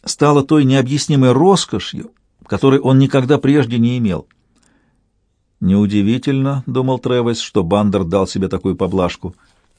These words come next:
А Близ, в этом Тревес не сомневался, поощряла его,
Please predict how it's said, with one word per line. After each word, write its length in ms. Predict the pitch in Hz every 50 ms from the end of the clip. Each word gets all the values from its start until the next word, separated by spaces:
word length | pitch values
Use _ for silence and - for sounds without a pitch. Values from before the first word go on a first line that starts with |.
| _ _ _
А 180 | - 104 101 101
Близ, 640 | 90 92 117 139 165 196 208 196 - - - - _ _ _ _ _ _ _ _ _ _
в 140 | - - 92
этом 280 | 110 107 - 113 107 95
Тревес 440 | 110 107 110 104 98 95 90 -
не 140 | 110 113 120
сомневался, 680 | 113 - 127 120 123 123 117 113 92 82 82 - - 90
поощряла 800 | - - - 139 151 156 143 - - 151 170 185 180 170 131
его, 320 | 104 90 82 73 69 -